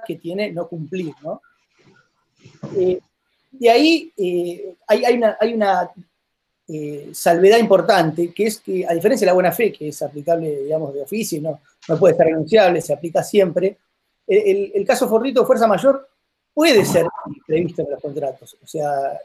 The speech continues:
no digo el coronavirus, pero, digamos, un evento de fuerza mayor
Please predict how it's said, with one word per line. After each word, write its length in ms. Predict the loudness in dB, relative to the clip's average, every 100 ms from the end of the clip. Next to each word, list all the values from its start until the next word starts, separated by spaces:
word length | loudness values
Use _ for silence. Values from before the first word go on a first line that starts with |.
| _ -8
no 100 | -2
digo 160 | 0
el 60 | 2
coronavirus, 540 | 2 4 4 4 2 -2
pero, 200 | -6 -4
digamos, 320 | -4 -4 -6 0
un 120 | 4
evento 360 | 6 6 4
de 100 | 4
fuerza 340 | 2 -2 -4 -4
mayor 420 | -2 2 2